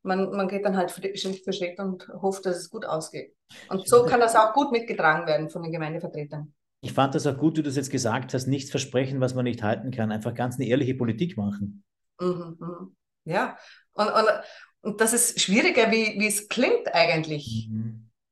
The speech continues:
Speaker 1: Weil man würde so gerne eine Lösung anbieten oder man neigt dazu, schnelle Lösungen. Aber die Welt ist komplex, es ist, es ist nicht schwarz und weiß, nichts eigentlich. Und,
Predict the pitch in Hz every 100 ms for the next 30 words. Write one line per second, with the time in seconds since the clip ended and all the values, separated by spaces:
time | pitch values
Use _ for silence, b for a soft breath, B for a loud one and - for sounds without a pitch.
0 | _ _ 190 202 208 202 208 202 240 -
1 | 277 - 170 170 170 185 180 185 185 170
2 | 165 165 175 165 165 160 160 160 170 190
3 | 180 170 185 - 208 - 202 190 185 B
4 | B B B B - 190 202 214 180 160
5 | 170 160 180 208 202 - 208 202 214 240
6 | - 202 202 - - 185 - 196 - 196
7 | - 233 - 220 - - 143 151 170 156
8 | 147 - 190 190 - - 135 127 147 135
9 | - 160 151